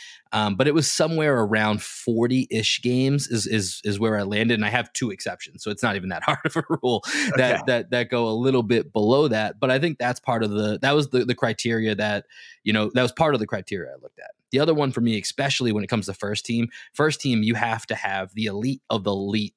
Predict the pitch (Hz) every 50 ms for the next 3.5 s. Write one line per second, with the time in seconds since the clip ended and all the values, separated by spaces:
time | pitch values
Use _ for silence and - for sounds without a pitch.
0 | _ _ _ _ _ _ - - - - 123 131 131 - 139 131 131 127 127 127
1 | 120 - - - 127 123 113 - - 120 107 104 92 - - - - 95 82 -
2 | - - 101 85 95 82 82 82 78 71 73 71 62 - _ - - 104 107 127
3 | 131 131 127 120 - 120 110 107 104 101